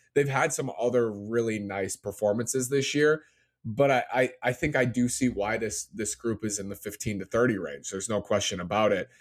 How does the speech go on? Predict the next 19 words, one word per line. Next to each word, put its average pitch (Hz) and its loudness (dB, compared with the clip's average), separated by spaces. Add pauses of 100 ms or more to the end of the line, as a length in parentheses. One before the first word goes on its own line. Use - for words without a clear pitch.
(220)
Uh, 95 0
but 123 0
they, 127 2
that, 139 2
it 127 -4
doesn't 160 0
mean 143 -4
that 120 -8
they're 123 0
short 139 0
on 117 -2
guys 107 2
who 113 -8
can 107 -6
impact 110 -2
the 110 -16
team 104 -6 (320)
as 117 4
soon 113 0